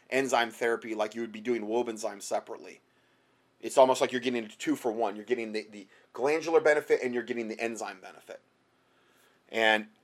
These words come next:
I think if, if I've ever seen probably the potential for an organ rejuvenator, rebuilder, protector, this,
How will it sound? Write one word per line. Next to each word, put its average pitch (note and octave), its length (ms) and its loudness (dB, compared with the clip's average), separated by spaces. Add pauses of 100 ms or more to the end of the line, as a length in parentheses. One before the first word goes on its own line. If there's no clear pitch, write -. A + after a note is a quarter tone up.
(120)
I A2+ 100 6
think D#3 420 2 (240)
if, B2+ 240 -2 (120)
if B2+ 160 0
I've B2 140 6
ever D#3+ 200 6
seen D3+ 460 -4
probably D3 460 0
the B2+ 80 -20
potential C3+ 440 -8
for A2+ 240 -6
an G#2+ 140 -10
organ D#3 600 2 (720)
rejuvenator, A2+ 920 -2 (480)
rebuilder, C#3+ 760 4 (260)
protector, - 720 0 (420)
this, B2+ 420 0